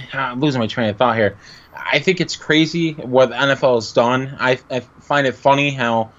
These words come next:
so many owners agreed to it, but yet you have more players who are still publicly speaking, uh, on Twitter about this. You have owners now who are coming up against it. So although they agreed to it, they have owners who are,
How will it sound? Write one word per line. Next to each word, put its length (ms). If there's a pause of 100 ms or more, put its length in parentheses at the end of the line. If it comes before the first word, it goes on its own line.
(180)
so 160
many 200
owners 360
agreed 340
to 200
it, 100
but 160
yet 240
you 80
have 240
more 280
players 460
who 100
are 120
still 420 (400)
publicly 640
speaking, 720
uh, 500 (100)
on 220
Twitter 640
about 360
this. 220
You 140
have 260 (240)
owners 480
now 320 (380)
who 120
are 120
coming 240
up 100
against 380
it. 80
So 420
although 460
they 140
agreed 420
to 200
it, 120 (100)
they 160
have 220
owners 360
who 180
are, 260